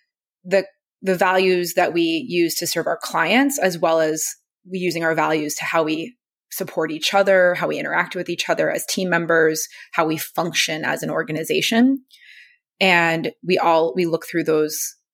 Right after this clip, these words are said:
three, the lens of those three values. So I think that it's really helpful. The reason that that creates the culture is that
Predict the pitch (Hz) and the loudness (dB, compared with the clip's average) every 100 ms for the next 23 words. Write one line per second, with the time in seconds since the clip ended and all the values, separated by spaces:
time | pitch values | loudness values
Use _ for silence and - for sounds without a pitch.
0 | _ 170 170 - 165 165 160 165 156 156 | _ -2 -2 0 2 2 0 -2 0 0
1 | - 165 156 151 147 151 104 - - 185 | -4 -4 -2 0 -2 -2 -4 -4 0 4
2 | 170 175 - 175 - 170 160 - - _ | 4 0 -4 -6 -2 2 2 0 -8 _
3 | _ _ _ _ 214 208 214 254 262 - | _ _ _ _ -4 -2 0 2 2 2
4 | 208 202 - 190 185 190 226 240 240 208 | 0 -2 0 0 2 0 2 2 2 0
5 | 202 180 170 170 _ _ _ _ _ - | 0 0 0 -4 _ _ _ _ _ -18
6 | - 196 190 190 196 - - 214 185 175 | -6 0 2 2 0 -8 -6 0 2 2
7 | - - - - 156 - 294 302 220 185 | -4 -12 -12 -10 -4 0 2 2 0 0
8 | 185 180 180 | 2 4 2